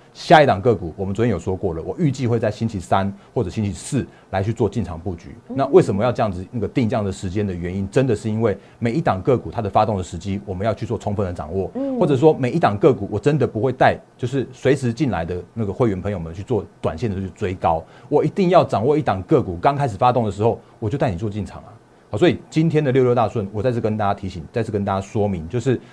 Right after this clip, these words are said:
Speaker 1: 我们，诶，我要做一个叫做是限量倒数这样的一个计划，因为，呃，四十八小时，今天是星期二，然后现在目前的下午的是三，三点钟的时间，所以接下来的话，星期三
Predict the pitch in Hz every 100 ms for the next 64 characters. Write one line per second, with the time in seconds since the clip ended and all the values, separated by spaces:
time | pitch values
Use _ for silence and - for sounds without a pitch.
0 | - - 107 104 98 120 107 113 143 147
1 | 120 110 117 113 110 - 110 104 95 98
2 | - 78 98 85 82 82 87 85 85 -
3 | - 135 143 139 87 - - - 90 151
4 | 117 113 - 78 78 76 123 131 123 117
5 | 113 - 117 101 85 156 113 - _ -
6 | 113 185 135 131 101 90 127 90 82 -
7 | 104 - 113 - 120 92 87 95 98 87
8 | 85 135 139 - - - 160 156 175 113
9 | 104 120 107 - 139 113 - 113